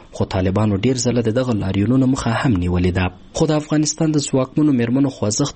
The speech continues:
په ټینګار سره وایي، سره له دې چې طالبان یې مخه نیسي،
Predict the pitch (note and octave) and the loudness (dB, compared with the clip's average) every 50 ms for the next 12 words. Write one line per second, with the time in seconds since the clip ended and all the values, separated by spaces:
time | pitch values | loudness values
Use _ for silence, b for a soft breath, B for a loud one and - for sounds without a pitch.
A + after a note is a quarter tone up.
0 | - - - - - G#2 G2 G2+ A#2+ B2+ C#3 - - - A2 G#2 G#2 A#2 C3 C#3+ | -8 -10 -8 -4 0 0 2 2 2 0 0 -2 -2 -2 -2 0 2 2 2 2
1 | D3 D3 B B B B B B - - C#3+ C#3+ D#3 D#3 C#3+ D3 C#3 D3+ D3 - | 0 0 B B B B B B -6 -2 -2 0 0 0 2 2 2 0 0 0
2 | C3+ - - A#2 A2+ A2+ A2+ C3+ C#3 C#3 A#2+ A#2 C#3 - - B2 C3 D3+ D3+ - | -4 -4 -2 0 0 0 0 2 2 2 2 2 0 0 0 2 2 2 2 2
3 | - D3 | 0 0